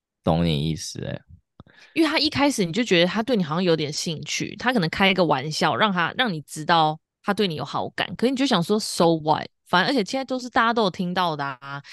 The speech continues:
Speaker 2: 这没怎样吧，我私底下不要跟他出去就好了，
Speaker 1: 嗯。
Speaker 2: 或者说，“哦，我不要也对他释放讯息就好。”就你一直都没有明确的 say no，等到他真的发生，反正呢，这个来龙去脉也很可怕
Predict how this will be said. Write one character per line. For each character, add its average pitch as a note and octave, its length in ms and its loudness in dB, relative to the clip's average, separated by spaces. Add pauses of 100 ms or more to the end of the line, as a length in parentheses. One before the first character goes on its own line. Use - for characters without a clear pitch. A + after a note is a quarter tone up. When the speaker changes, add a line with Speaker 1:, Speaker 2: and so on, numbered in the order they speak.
(140)
Speaker 2:
这 B3+ 140 2
没 E3 180 2
怎 D#3 200 -2
样 D#3+ 280 -2
吧， B1 240 -4
我 - 60 -4
私 B3+ 160 -4
底 A#3+ 60 0
下 A#3 120 4
不 G3+ 80 2
要 F#3 80 6
跟 F#3 100 2
他 F3+ 80 4
出 - 380 -6
去 E3 180 -6
就 C#3+ 140 -4
好 - 220 -6
了， - 200 -12 (200)
Speaker 1:
嗯。 F#3+ 100 -2
Speaker 2:
或 A3+ 80 6
者 A3+ 80 4
说 A3+ 80 6
，“哦， A3 60 6
我 F3+ 120 6
不 E3 120 2
要 G3 140 6
也 G3 100 4
对 G3+ 140 0
他 F#3+ 100 2
释 G3 180 0
放 F#3 160 0
讯 F3 180 -4
息 C#3 180 -10
就 C#3+ 140 -6
好。” - 280 -8
就 C#4 100 -2
你 G#3 100 -2
一 A3 120 -2
直 E3 160 -4
都 F3+ 180 6
没 E3+ 140 2
有 C#3+ 280 -2
明 D#3+ 260 -4
确 F#3+ 180 0
的 D3+ 180 0 (120)
say D3 360 -2
no， D3 220 -2 (420)
等 F3 180 2
到 A3+ 140 6
他 G#3+ 140 2
真 F#3+ 180 0
的 F3+ 80 2
发 D3+ 260 0
生， C#3+ 460 -8
反 D#3+ 140 0
正 A#3 180 2
呢， F3 320 2 (960)
这 E4 120 -2
个 D4 60 4
来 F#3 120 4
龙 F#3 160 0
去 B3 220 -2
脉 A3 160 2
也 D#3+ 120 -2
很 D#3 180 -4
可 D3 220 -2
怕 A2 300 -6